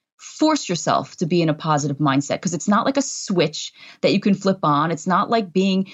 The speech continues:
in the bathroom and turning on the light in the middle of the night and say, "Well, now, now I'm positive. Here's the light."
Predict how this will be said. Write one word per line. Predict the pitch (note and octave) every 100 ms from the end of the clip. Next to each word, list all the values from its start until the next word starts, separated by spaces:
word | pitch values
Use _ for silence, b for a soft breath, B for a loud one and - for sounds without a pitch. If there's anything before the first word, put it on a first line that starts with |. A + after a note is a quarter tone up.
| B -
in |
the | A3+
bathroom | G#3+ A#3 G3 G#3+ G3 G3
and | D#3+ D#3
turning | G#3+ G3 F#3+
on | F3+
the | F#3
light | E3+ F3
in | F#3
the |
middle | F3 F3+
of | G3
the |
night | E3 E3+ F3
and | F3
say, | F3
"Well, | C4 D#4
now, | A#3 A#3 A3+ -
now | G3+ D4+ E4
I'm | D#4+ C#4
positive. | B3+ B3+ A3 F3 D3+
Here's | A3+ C4
the | A3
light." | G3+ F#3+ G2